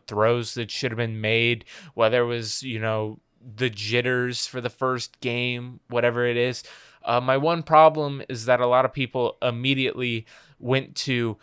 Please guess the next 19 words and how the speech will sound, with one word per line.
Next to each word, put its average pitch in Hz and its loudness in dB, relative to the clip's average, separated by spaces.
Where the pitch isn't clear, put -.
"Well, 113 8
Josh 117 4
Allen 113 0
is 101 -10
making 113 -6
all 98 -4
this 98 -10
money," 120 -2
which 110 -4
he's 104 -10
technically 113 -2
not 92 0
right 107 -4
now. 107 -2
I 104 -4
mean, 104 -8
he 98 -8
got 110 4
the 101 -2